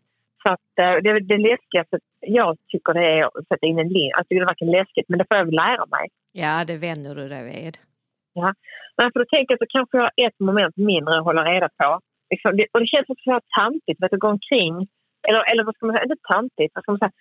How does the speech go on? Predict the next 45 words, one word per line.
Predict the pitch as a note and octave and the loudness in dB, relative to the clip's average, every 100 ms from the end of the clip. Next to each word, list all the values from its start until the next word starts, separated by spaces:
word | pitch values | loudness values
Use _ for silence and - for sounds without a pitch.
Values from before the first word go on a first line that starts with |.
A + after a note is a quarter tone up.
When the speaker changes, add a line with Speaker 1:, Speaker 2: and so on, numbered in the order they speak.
| _ - | _ -6
Speaker 1:
Det | |
känns | - D#4 B3+ | 0 2 2
så | A3+ | -2
här | C4+ A#3 F#3 _ _ _ _ _ _ _ - | 0 2 0 _ _ _ _ _ _ _ -2
att | G#3+ | 0
gå | G3+ | 2
runt | A3 D4 G3 - | 2 0 -2 -8
med | E3+ | -4
sina | G3 | -2
glasögon | F#3 F#3 A3+ - F#3+ D#3+ - | 0 0 0 0 0 0 -2
och | - A#3+ - - | 0 -2 -2 -6
telefon. | D3+ - - C3 D3+ | -4 -4 -4 -4 -2
Alltså, | - A#3 | -4 -4
det | A3 | -2
känns | D4+ B3 | -2 -2
så | G#3 A3 | -2 0
här, | F#3 - _ _ F3+ | 0 -2 _ _ -2
ehm, | F3+ E3+ F3+ _ _ _ - _ _ _ - | -2 -4 -18 _ _ _ -20 _ _ _ -8
komplicerat. | A#3+ G#3 G3+ - D4 B2+ B2+ F#3+ - - _ _ G3 | -6 -2 -4 0 0 2 0 -2 -4 -18 _ _ -16
Speaker 2:
Mm. | F#3+ - | -16 -8
Men | A3 | -6
du | A#3+ | -4
kan | B3+ | -4
ju | A#3 | -6
Speaker 1:
Alltså, | A3+ | 2
det | A#3+ | 4
Speaker 2:
börja | A3+ A3+ | 4 2
Speaker 1:
känns | A3 | 0
Speaker 2:
med | G#3 G3+ | -2 -2
att | G3 | -6
förstora | G#3+ - C4+ G#3 G3 | -10 -8 -6 -4 -6
texten | - A3 - - E3 | -8 -12 -12 -12 -8
i | F3 | -8
din | F3 F3+ | -6 -8
telefon | - F#3 F#3+ G3 E3+ | -8 -8 -6 -6 -8
så | F3+ | -10
kanske | F#3+ F#3+ G3+ | -10 -10 -8
du | G#3 | -8
inte | A3 | -8
behöver | F#3+ G#3+ F3 D3+ D#3 F3+ _ _ _ _ | -6 -6 -6 -8 -10 -12 _ _ _ _
linserna, | G3+ G#3 A3 F3 D#3+ D#3+ | -8 -6 -6 -8 -8 -8
eller? | E3 G3 B3 _ - A3 | -6 -8 -8 _ -2 2
Speaker 1:
Nej, | A3+ B3 - | 2 0 0
det | A3+ | -4
där, | A3 C4 A3+ | 0 2 2